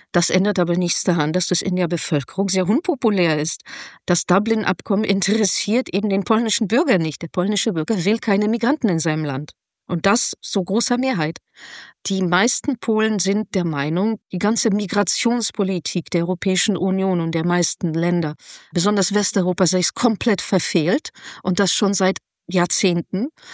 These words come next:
Und dass man eben versucht, jetzt diese Probleme,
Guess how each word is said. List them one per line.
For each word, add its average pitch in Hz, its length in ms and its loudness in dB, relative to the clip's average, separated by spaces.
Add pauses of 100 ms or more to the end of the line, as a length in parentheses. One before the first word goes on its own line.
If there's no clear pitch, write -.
(220)
Und 202 240 -2
dass 190 200 2
man 220 160 0
eben 190 240 0
versucht, 190 480 0
jetzt 185 240 0
diese 185 200 0
Probleme, 185 680 0